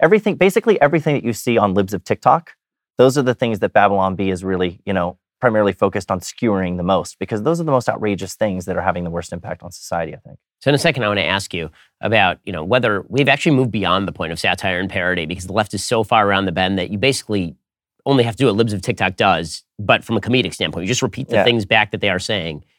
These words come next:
Speaker 2: and they act as parody. And ask you about that in just one second. First, let's talk about how you get the best people to work for your company.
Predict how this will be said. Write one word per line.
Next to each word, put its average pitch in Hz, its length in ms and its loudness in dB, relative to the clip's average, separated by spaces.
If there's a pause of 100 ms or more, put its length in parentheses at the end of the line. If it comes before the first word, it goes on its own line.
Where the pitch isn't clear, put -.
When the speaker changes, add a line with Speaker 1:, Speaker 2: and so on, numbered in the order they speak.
(240)
Speaker 2:
and 98 320 -2
they 104 280 4
act 107 280 2
as 90 80 -6
parody. 95 400 0
And - 360 -6
ask 107 120 -2
you 117 40 -4
about 104 140 2
that 101 100 0
in 101 60 -2
just 95 180 -8
one 98 120 -6
second. 101 240 -6
First, 156 240 0
let's 98 120 -10
talk 110 180 0
about 95 120 -4
how 98 100 -6
you 104 80 -4
get 95 140 -4
the 92 60 -10
best 95 200 -8
people 107 220 -8
to 82 80 -12
work 82 160 -10
for - 80 -14
your 82 100 -8
company. 78 380 -10